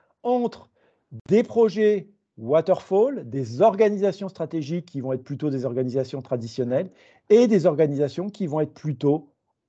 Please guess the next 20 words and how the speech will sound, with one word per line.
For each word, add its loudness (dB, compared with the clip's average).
agilité 2
à 4
l'échelle, -4
et 2
donc -2
de 4
réunir 4
le 6
meilleur 4
des 2
deux 2
mondes -4
et -2
d'offrir 0
à, -6
à 0
chacun -2
des 2
deux 2
mondes -2